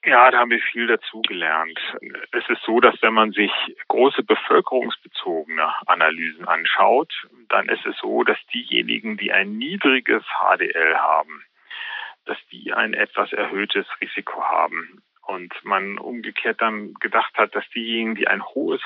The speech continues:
H D L hätten, dass die dann eine Schutzfunktion hätten. Das hat sich leider nicht in der Form bestätigt,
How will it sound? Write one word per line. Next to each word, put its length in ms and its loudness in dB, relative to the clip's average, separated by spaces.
H 140 2
D 100 -4
L 200 -2
hätten, 300 -8
dass 160 -4
die 340 -16
dann 460 -2
eine 320 0
Schutzfunktion 760 -6
hätten. 300 -8
Das 160 0
hat 160 -4
sich 180 -10
leider 460 0
nicht 520 -4
in 100 -12
der 200 0
Form 360 -4
bestätigt, 680 -4